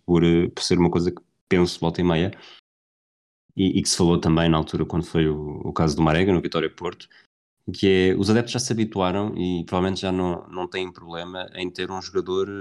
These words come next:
um jogador ou vários, e seja qual for a modalidade, na sua equipa que seja negro, afro-americano.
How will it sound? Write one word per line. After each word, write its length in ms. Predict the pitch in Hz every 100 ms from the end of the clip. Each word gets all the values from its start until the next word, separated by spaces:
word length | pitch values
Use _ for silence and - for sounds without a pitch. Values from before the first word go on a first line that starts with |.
| 90 - -
um 160 | - 117
jogador 320 | 113 135 185
ou 80 | 90
vários, 460 | 107 113 85 -
e 140 | - - -
seja 300 | - 85 82
qual 120 | 82
for 120 | -
a 40 | 82
modalidade, 440 | 85 85 82 85
na 80 | 90
sua 180 | - 87
equipa 300 | 82 90 90
que 80 | -
seja 560 | 92 92 95 92 90
negro, 500 | 80 80 82 101 80
afro-americano. 800 | 76 - 78 78 80 82 92 78